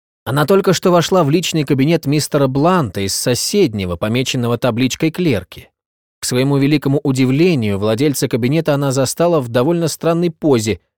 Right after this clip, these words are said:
тот приник к глазку, в которой была видна приемная для посетителей. "Тише!" — Томми приложил палец к губам. "Или ты не слышала звонок? Эта девушка, я бы даже сказал, очень милая.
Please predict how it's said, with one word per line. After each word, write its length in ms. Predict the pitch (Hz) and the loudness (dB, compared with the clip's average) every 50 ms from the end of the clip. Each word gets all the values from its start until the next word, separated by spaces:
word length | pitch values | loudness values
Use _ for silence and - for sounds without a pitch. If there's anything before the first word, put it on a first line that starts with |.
| _ | _
тот 220 | - 147 143 - - | -2 0 0 0 0
приник 300 | 139 131 135 139 135 120 | 0 0 0 0 0 -2
к 80 | 117 | -2
глазку, 500 | 113 131 127 131 127 123 - - - 202 | -2 0 2 2 2 0 -2 -2 -2 -2
в 80 | 180 - | -2 -2
которой 320 | - 131 117 - 120 120 | -2 -2 -2 -2 -2 -2
была 260 | 113 104 120 117 113 107 | -2 -2 0 0 0 0
видна 400 | 107 107 104 110 135 139 147 135 _ _ _ _ | 0 -2 -2 0 0 0 0 -2 _ _ _ _
приемная 600 | - 156 156 156 151 160 156 139 131 127 123 120 | 2 2 4 4 4 4 4 2 2 0 0 0
для 140 | 113 120 117 | 0 -2 -2
посетителей. 840 | - 139 127 - - 139 - - 92 - - 76 71 - - - _ _ _ _ _ _ _ _ _ _ _ _ _ _ | -2 -2 -4 -2 -4 -6 -6 -8 -10 -10 -10 -10 -12 -14 -16 -18 _ _ _ _ _ _ _ _ _ _ _ _ _ _
"Тише!" — 560 | - - 160 165 156 127 - - 117 92 - - _ _ _ - | -6 -2 0 0 2 0 0 -2 -2 -4 -6 -10 _ _ _ -2
Томми 320 | - 135 127 123 123 127 | 0 2 2 2 0 0
приложил 440 | 113 - 123 120 120 117 110 127 120 | 0 0 0 0 0 0 0 0 -2
палец 360 | - - 120 107 104 92 98 | 0 0 0 0 -2 -4 -6
к 40 | 95 | -8
губам. 380 | 95 101 98 90 87 80 80 - _ _ _ _ _ _ - | -6 -6 -6 -4 -6 -8 -10 -16 _ _ _ _ _ _ -8
"Или 160 | 110 117 120 | -4 -4 -2
ты 140 | 117 - 127 | -2 -2 -2
не 120 | 123 127 113 | 0 0 -2
слышала 400 | - - 143 208 - - 226 214 | -2 0 -2 0 0 0 0 0
звонок? 460 | 185 190 165 135 101 - - - _ _ _ _ _ _ _ _ _ _ | 0 0 -2 -2 -4 -8 -12 -18 _ _ _ _ _ _ _ _ _ _
Эта 180 | - 104 - 123 | -10 -6 -6 -4
девушка, 640 | 117 117 110 143 170 160 123 107 101 - - - 95 | -4 -2 0 2 2 2 2 0 -2 -4 -6 -6 -4
я 120 | 98 101 | -2 -2
бы 100 | 98 117 | -2 0
даже 200 | 113 113 110 131 | 0 0 0 -2
сказал, 300 | - - 127 104 135 147 | -2 -4 -4 -4 -2 -2
очень 240 | 160 165 - - 196 | -2 -2 -4 -4 -2
милая. 500 | 190 175 156 120 95 80 78 76 76 - | -2 0 0 -2 -4 -4 -8 -10 -12 -14